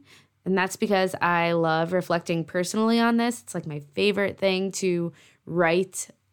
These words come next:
and reflect just about current things I'm learning. I'm all about lifelong learning over here. So anyways, we'll get to that later in the month.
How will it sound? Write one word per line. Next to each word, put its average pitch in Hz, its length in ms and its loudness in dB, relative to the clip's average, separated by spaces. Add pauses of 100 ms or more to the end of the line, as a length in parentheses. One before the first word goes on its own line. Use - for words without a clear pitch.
(160)
and 170 120 -2
reflect 165 720 -2 (360)
just - 180 -6
about 160 520 0 (120)
current 175 460 -4
things 185 260 -2
I'm 175 180 0
learning. 165 520 -2
I'm 175 160 2
all 170 160 4
about 185 300 2
lifelong 165 500 0
learning 139 340 -2
over 110 200 -4
here. 131 340 -2 (240)
So - 180 -2
anyways, 165 720 0 (140)
we'll 214 240 0
get 233 200 2
to 190 120 -2
that 156 220 0
later 151 280 0
in 143 140 -2
the 151 80 -4
month. 147 360 -4